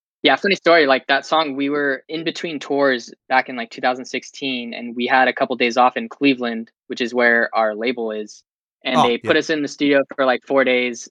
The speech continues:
Speaker 1: and they're like, "Yeah, like, just do whatever."
Speaker 2: Oh, okay.
Speaker 1: And, uh, yeah, and that's, like, that was Damien's song, and me and Marcus honestly, like, hated it.
Speaker 2: Huh.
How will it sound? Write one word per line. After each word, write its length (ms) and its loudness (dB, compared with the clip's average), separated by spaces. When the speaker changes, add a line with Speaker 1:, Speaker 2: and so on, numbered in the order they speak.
Speaker 1:
and 180 -6
they're 100 -2
like, 300 -2
"Yeah, 220 4
like, 280 -6
just 200 -14
do 180 -6
whatever." 560 -2
Speaker 2:
Oh, 240 2
okay. 180 -12
Speaker 1:
And, 400 0
uh, 300 6
yeah, 300 4
and 100 -4
that's, 220 2
like, 220 -2
that 160 4
was 140 -8
Damien's 380 -6
song, 400 -4
and 220 -10
me 100 -8
and 80 -10
Marcus 400 -6
honestly, 400 -6
like, 240 -6
hated 280 -8
it. 200 -6
Speaker 2:
Huh. 120 6